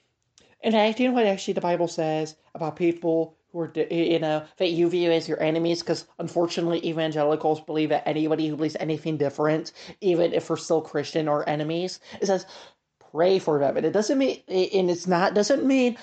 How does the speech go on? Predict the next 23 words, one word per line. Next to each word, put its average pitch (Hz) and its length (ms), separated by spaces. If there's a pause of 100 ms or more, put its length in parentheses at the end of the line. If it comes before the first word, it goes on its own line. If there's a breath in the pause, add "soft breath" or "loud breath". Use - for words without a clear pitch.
(140 loud breath)
pray 208 340
for 202 200
them 190 200
that 180 160
they 185 140
will 175 140
suffer 180 440
and 160 100
be 160 140
miserable. 151 640 (240 loud breath)
No, 208 320
no, 208 160
no, 196 160
no, 180 160
no, 165 160
no, 156 200
no, 143 160
no, 131 160
no. 147 160 (320 loud breath)
It 208 120
means 196 240 (280 soft breath)
pray 180 600
blessings 160 920